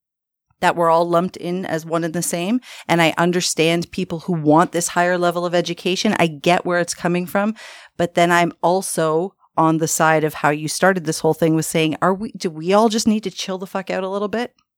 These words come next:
And, like, we're just be happy being massage therapists and being in a profession that's really fucking cool and that allows for such variety, and you can just practice the way you wanna practice, and you could be as smart as a medical doctor or as dopey as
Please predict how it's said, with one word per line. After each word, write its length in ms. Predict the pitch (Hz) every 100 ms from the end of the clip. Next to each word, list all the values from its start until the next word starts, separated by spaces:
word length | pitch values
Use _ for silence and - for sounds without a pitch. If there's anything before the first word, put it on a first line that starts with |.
| _ 165
And, 180 | 170
like, 220 | 165 165 - - -
we're 420 | 175 185 180 175 - - _ -
just 180 | 190 -
be 80 |
happy 380 | 175 160 165 196
being 220 | 175 185 180
massage 360 | 160 170 165
therapists 440 | - 175 175 185 185
and 140 | 160
being 220 | 165 170
in 80 | 170
a 40 |
profession 460 | 160 165 160 160 175
that's 180 | 156 -
really 200 | 160 160
fucking 320 | 180 165 170
cool 340 | - 156 170 - - -
and 140 | 170
that 80 | 160
allows 480 | 151 147 143 175 -
for 140 | 180
such 240 | 170 175 -
variety, 600 | 160 156 160 160 175 170
and 100 | 160
you 100 | 160
can 140 | - 165
just 180 | 165 -
practice 380 | 139 147 170
the 100 | -
way 100 | 165
you 140 | 165 160
wanna 160 | 165
practice, 520 | 160 156 151 - 170 - - -
and 200 | 180 165
you 160 | 170 180
could 200 | 185 147
be 340 | 175 175 170 - -
as 120 | - 151
smart 320 | - 180 175
as 80 | 165
a 60 |
medical 340 | 165 165 160 170
doctor 560 | 165 160 - 170 165 - - - _ _
or 240 | - 165 147
as 300 | 147 139 - _ _ - - _ _
dopey 440 | 170 160 185 160
as 600 | 147 147 139 - - -